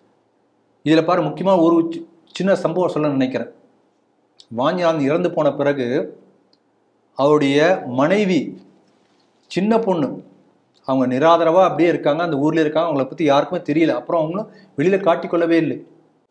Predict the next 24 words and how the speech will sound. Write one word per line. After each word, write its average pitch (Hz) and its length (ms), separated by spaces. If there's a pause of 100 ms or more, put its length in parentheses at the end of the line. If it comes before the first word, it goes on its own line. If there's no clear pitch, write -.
பசும்பொன் 233 540
முத்துராமலிங்க 214 760
தேவர் 190 340
அந்த 170 260
கிராமத்துக்கு 170 640
போய் 185 140
இந்த 180 120
மாதிரி 160 220
இருக்காங்க 170 260
கேள்விப்பட்டு 165 540
அந்த 143 200
அம்மாவை 160 300
போய் 156 120
பார்த்து 147 460
காலில் 180 340
விழுந்து 156 380
வணங்குறார். 131 400 (260)
அப்ப 226 320
கூட 277 240
வந்தவங்களாம், 202 500
"யார் 185 340
இவங்க?" 180 340
அவங்களுக்கு 233 480
தெரியல, 202 260